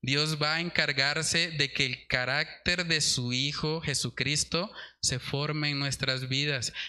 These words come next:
Y a veces eso va a doler. Y a veces eso va a implicar una situación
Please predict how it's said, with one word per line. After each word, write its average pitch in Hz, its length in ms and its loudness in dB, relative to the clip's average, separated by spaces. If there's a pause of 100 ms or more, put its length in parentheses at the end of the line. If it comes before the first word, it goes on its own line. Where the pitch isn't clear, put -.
Y 131 80 4
a 127 140 2
veces 160 440 2
eso 151 280 0
va 147 220 0
a 170 40 0
doler. 156 640 0 (400)
Y 139 140 2
a 135 80 0
veces 165 420 2
eso 165 260 2
va 156 100 2
a 156 40 2
implicar 160 600 0
una 165 200 2
situación 135 840 0